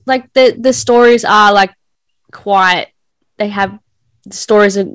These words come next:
really important that, that indie movies make, which is, like, it's just, like, I love watching those kinds of movies that have, like, meaning behind them and stuff.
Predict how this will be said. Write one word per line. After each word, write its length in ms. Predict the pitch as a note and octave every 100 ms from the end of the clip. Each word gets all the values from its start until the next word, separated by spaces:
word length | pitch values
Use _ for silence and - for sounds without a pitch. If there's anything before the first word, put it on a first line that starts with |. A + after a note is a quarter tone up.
| -
really 420 | F#3+ G3 F#3 F#3
important 440 | F#3 - F#3+ F3
that, 140 | E3+ - _ _ -
that 220 | F#3+ -
indie 260 | G3 F#3+ F#3
movies 360 | F3+ F#3 F3+
make, 280 | F#3 F3 -
which 180 | G3+ G#3+
is, 100 | G#3
like, 220 | G3+ -
it's 160 | G#3+ -
just, 160 | G#3+
like, 240 | G#3 F#3+ -
I 80 | F#3+
love 340 | G3 F#3 F3+
watching 540 | F3 - - F#3 F#3 F3+ _ - - -
those 240 | F#3+ F#3
kinds 340 | - F#3 F3+ F#3+
of 80 |
movies 360 | F#3 F#3 F3+ F3
that 100 | -
have, 180 | F3+ F3
like, 160 | F3
meaning 380 | F#3+ F3+ F#3 F#3+
behind 400 | F#3+ G3 F#3+ F#3
them 160 | F#3 F#3
and 100 | F#3+
stuff. 460 | - F#3+ F#3+ -